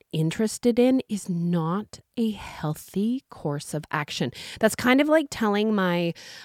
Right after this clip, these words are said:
my baseball-obsessed kiddo who is struggling a little bit right now with the batting cage work that he's been doing, that he should just go and play soccer. That's neither kind nor helpful. <laughs>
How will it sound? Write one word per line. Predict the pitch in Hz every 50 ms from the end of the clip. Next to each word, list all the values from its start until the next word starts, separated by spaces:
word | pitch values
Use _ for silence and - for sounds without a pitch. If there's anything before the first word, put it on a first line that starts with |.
| - -
my | 175 175 175 175 170 165 156 156 - _ _ 170 170 165
baseball-obsessed | 208 202 220 226 226 - - - 214 196 196 185 185 175 175 - - - 180 165 170 - - - _ -
kiddo | - - - 208 196 185 160 120 87 64 65 - - - _ _ - - - - - - _ _ _ _
who | - - 202 214 220 214
is | 196 190 -
struggling | - - - - - 196 190 175 185 214 226 254 269 262 269
a |
little | 269 254 269 277 269
bit | 254 285 277 -
right | 247 254 247 240 208
now | 247 240 233 240 254 269
with | 269 262 254 -
the | - 214
batting | 196 196 180 185 202 220 240 247
cage | 240 - - 240 247 247 233 233
work | 226 220 233 233 262 294 - -
that | - 294 277
he's | 269 269 262
been | 262 285 269 269
doing, | 277 269 277 285 302 320 311 - - - - - - - - - - -
that | 226 226
he | 190 240 254
should | - - 254 220
just | 214 220 202 - -
go | 214 202 185 180
and | 175 175
play | - 175 160
soccer. | - - 139 - - - - - - _ _ _ _ _ _ _ _ _ _ _ -
That's | - 233 240 254
neither | 277 294 285 285 262
kind | - 190 202 196 190 185 190 208 233 247 233 -
nor | 202 202 202 190
helpful. | 185 180 151 135 139 131 127 - 156 185
<laughs> | 208